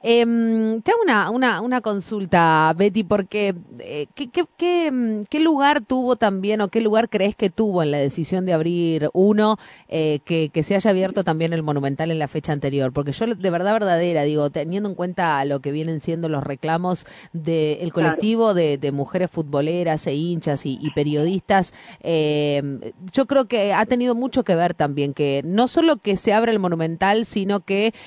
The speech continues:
Speaker 1: eh, desde las autoridades del Monumental hayan entendido la importancia también que tiene, porque que haya abierto el Monumental, yo creo que debe haber aflojado ciertas tuercas para que se abra uno hoy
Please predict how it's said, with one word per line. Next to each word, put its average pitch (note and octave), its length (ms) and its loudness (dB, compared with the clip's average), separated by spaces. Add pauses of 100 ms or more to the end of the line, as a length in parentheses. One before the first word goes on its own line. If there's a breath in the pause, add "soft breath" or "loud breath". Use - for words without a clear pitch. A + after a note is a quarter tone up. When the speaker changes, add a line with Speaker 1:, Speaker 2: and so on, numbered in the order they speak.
(120 loud breath)
Speaker 1:
eh, D#3+ 320 2
desde D#3+ 320 2
las D3+ 180 0
autoridades F3 520 2
del F3 120 2
Monumental D#3 580 -2
hayan G#3 300 0
entendido E3+ 480 -2
la D#3 80 2
importancia D#3 540 -2
también D#3 320 -4
que D#3+ 100 -2
tiene, C#3+ 380 -4
porque D3 300 -4
que G#3+ 80 -4
haya A#3 160 -2
abierto G3+ 280 -2
el G3 80 0
Monumental, E3 560 -4
yo F#3 240 0
creo E3+ 360 0
que D#3+ 140 0
debe A3+ 180 2
haber A#3 200 2
aflojado A#3+ 600 2
ciertas A3 420 0
tuercas F3 340 2
para D#3 180 -2
que D3 100 -4
se A3 120 0
abra A3+ 220 4
uno G#3+ 420 0
hoy A3 380 2